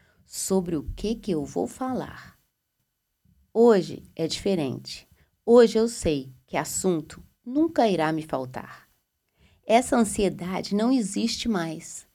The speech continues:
E sabe por quê? Porque eu aprendi que as nossas experiências nos ensinam. E há sempre o que dizer sobre o que a gente acaba de viver.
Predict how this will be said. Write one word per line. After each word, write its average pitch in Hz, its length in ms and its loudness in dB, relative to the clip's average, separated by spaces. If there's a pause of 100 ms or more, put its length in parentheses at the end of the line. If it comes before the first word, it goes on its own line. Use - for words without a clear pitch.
(220)
E 233 80 -6
sabe 330 320 -2
por - 220 -10
quê? 147 320 0 (800)
Porque 202 240 -6
eu 285 60 4
aprendi 156 480 -2
que 160 160 -6
as 147 120 -6
nossas 175 460 -2
experiências 160 920 -4
nos 175 180 -4
ensinam. 175 720 -4 (1080)
E 233 60 -2
há 254 100 2
sempre 277 460 2
o 175 40 -2
que 185 120 -6
dizer 147 480 -6 (420)
sobre 175 360 -2
o - 20 -2
que 170 120 -6
a 156 80 -2
gente 156 300 -8
acaba 180 520 -6
de 143 120 -8
viver. 147 460 -10